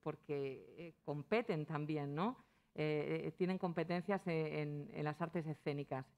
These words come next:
aunque sea de una manera más indirecta. Eh,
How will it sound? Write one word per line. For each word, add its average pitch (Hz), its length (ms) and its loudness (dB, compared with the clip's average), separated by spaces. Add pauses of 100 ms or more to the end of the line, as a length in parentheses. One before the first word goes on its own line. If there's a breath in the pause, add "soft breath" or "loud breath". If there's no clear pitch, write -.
aunque 165 240 0
sea 180 420 2
de 156 80 -2
una 160 120 2
manera 165 340 2
más 160 200 -2
indirecta. 147 520 -2 (800 soft breath)
Eh, 156 720 2